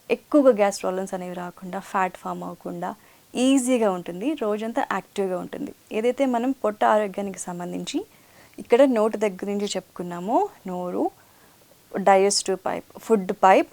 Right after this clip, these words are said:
అలాగే పొట్ట, పెద్ద పేగు, చిన్న పేగు, ఇది మొత్తం యాక్టివ్గా ఉండాలి అంటే మనం ఖచ్చితంగా ఇలాంటి రూల్స్ అనేవి ఫాలో అవ్వాల్సిందే. వాటర్ అనేది ఎక్కువగా తీసుకోవాలి. వర్కౌట్ అనేది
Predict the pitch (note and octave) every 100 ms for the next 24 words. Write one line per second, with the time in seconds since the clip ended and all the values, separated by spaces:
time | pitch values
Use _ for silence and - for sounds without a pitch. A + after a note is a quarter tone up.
0 | - - F3+ F#3 G3+ D4+ - F3+ _ F3
1 | - - F#3 F3 F#3 F#3 F#3 C#4+ - F#3
2 | - - - - G#3+ A3+ A3 A3 - D#4+
3 | B3 G3+ _ F#3+ F#3+ F3+ F3 F3 F3+ F#3
4 | D4+ C#4+ G#3 G#3 - A#3 - C#4 C#4+ B3
5 | G#3 G3 G3 G3 F#3+ F#3+ B3 - F#3+ F3+
6 | F#3 F3 F3 F3 - F3+ - _ _ -
7 | - - _ G#3+ A#3 B3+ A#3 G#3+ B3 C#4+
8 | G3+ A3 G3+ G3+ F3 - - F3+ F3+ F#3
9 | C#4 _ _ _ _ _ G3 A#3 - -
10 | C#4+ A3 F#3 F3